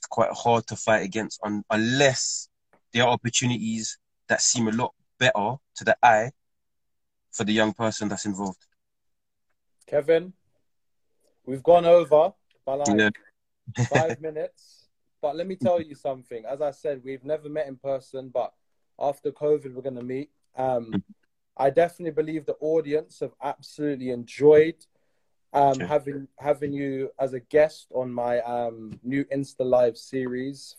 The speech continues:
Speaker 2: Flower
Speaker 1: Mm.
Speaker 2: Hour. I'm gonna hopefully be doing two guests every week, um, and we're gonna have a part two with you in hopefully
Speaker 1: Mm.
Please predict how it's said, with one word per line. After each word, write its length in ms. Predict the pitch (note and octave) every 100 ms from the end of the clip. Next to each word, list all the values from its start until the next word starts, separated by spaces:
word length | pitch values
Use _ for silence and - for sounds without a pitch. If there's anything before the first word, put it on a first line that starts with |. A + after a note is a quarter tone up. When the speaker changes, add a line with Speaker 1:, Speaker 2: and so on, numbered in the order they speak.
| -
Speaker 2:
Flower 320 | B2 A#2 A2+
Speaker 1:
Mm. 140 | G#2
Speaker 2:
Hour. 320 | A2+ A#2 C3+ _ _ _ _ _ _
I'm 220 | - B2+ C3
gonna 180 | D#3 C#3+
hopefully 360 | F3 F3+ E3
be 140 | D3 C#3
doing 280 | D3 D3
two 280 | C3 - E3+
guests 400 | C#3+ D3 D3+ - -
every 340 | C#3 B2 A#2+
week, 580 | G#2+ A2+ E3+ G#3 _ - C#3
um, 400 | B2+ A#2+ A2+ A2 _ _
and 140 | - C3+
we're 60 |
gonna 160 | D3 D3
have 180 | D3+ D3+
a 60 |
part 400 | C#3+ - D#3+ -
two 260 | - E3+ E3
with 240 | C#3 B2+
you 300 | B2+ A#2+ A#2+ - _ _ _
in 100 | C#3
hopefully 600 | D3+ F#3+ F3 G3+ E3 D#3
Speaker 1:
Mm. 60 | D3+